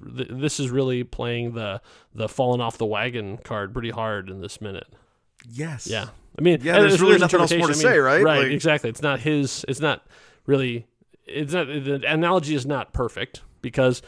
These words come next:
Speaker 1: it's not something, I mean, Bruce did originally experiment on himself, but for altruistic reasons, and this is not something he didn't, he didn't, like, trigger the Hulk to
Speaker 2: Well,
Speaker 1: come out.
Speaker 2: exactly.
Speaker 1: So it's something that happens. So it's the, like I said, the, the metaphor is a little strained.
Speaker 2: And,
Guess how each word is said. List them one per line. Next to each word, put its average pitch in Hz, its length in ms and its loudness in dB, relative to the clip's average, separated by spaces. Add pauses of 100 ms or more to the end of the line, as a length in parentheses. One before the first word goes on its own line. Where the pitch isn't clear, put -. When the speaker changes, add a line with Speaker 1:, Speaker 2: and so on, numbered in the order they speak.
(160)
Speaker 1:
it's 131 140 -6
not 151 160 0
something, 143 320 0
I 151 40 -4
mean, 147 140 0
Bruce 143 200 0
did 139 360 -4
originally 131 760 -2 (600)
experiment 160 480 2
on 123 120 -2
himself, 113 380 -6
but - 200 -2
for 131 200 0
altruistic 123 520 -4
reasons, 120 380 -4
and 123 120 -6
this 123 120 -6
is 131 60 -2
not 127 140 -4
something 123 200 -4
he 202 140 -2
didn't, 143 280 2
he 147 140 0
didn't, 160 220 2
like, 127 300 -4
trigger 170 420 4
the 117 140 -4
Hulk 107 440 -6 (600)
to 135 80 -2
Speaker 2:
Well, - 40 -10
Speaker 1:
come 127 100 2
out. 120 60 2
Speaker 2:
exactly. 113 520 0
Speaker 1:
So 175 200 6
it's 147 100 4
something 151 180 0
that 135 60 -2
happens. 123 280 -4
So 156 100 2
it's 135 140 -2
the, 139 140 -8
like 147 140 0
I 131 40 -2
said, 120 180 -4
the, 139 160 -4
the 160 100 -8
metaphor 156 320 4
is 127 80 -2
a 147 40 0
little 147 260 4
strained. 92 540 -6
Speaker 2:
And, 180 260 -2